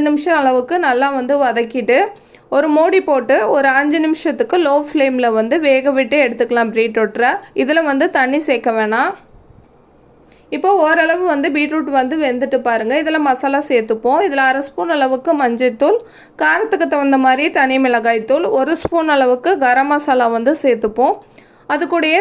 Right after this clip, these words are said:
தேவையான அளவு உப்பு வந்து சேர்த்துக்கலாம். இந்த மசாலாக்கு தேவையான அளவு உப்பு சேர்த்துட்டு நல்லா வந்து மிக்ஸ் பண்ணி விட்டுட்டு இதையும் வந்து ஒரு மூடி போட்டு மூடி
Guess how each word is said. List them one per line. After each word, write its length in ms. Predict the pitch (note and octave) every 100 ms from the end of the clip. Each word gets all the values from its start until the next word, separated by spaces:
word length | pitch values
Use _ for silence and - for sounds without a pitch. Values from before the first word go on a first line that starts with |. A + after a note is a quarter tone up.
| G4+
தேவையான 420 | D4+ D#4+ D#4 D4+ C4+
அளவு 180 | C4 D#4+
உப்பு 180 | E4+ D#4 C#4+
வந்து 180 | B3 C4+
சேர்த்துக்கலாம். 640 | D4+ A#3+ A#3+ A3 A3 A3+ E4
இந்த 120 | D4 A#3
மசாலாக்கு 540 | B3 C4+ C4 B3 A#3 F#4
தேவையான 400 | G4+ C4+ C4 B3+ A#3+
அளவு 180 | A#3+ C4
உப்பு 160 | A#3 C4 C4+
சேர்த்துட்டு 380 | C4 G#3+ A3 D4 A4 - - - C#4
நல்லா 220 | C#4+ E4+ F#4
வந்து 160 | D#4+ D4+ D#4+
மிக்ஸ் 260 | D4 - -
பண்ணி 200 | D#4 C#4+ B3
விட்டுட்டு 360 | A3+ A3+ B3+ F#4 A4+ - _ - C#4
இதையும் 340 | F4 A#4 E4
வந்து 160 | D4+ D#4 E4
ஒரு 100 | D4 B3+
மூடி 200 | D4+ D4+ D4
போட்டு 200 | A#3+ E4 E4
மூடி 180 | D4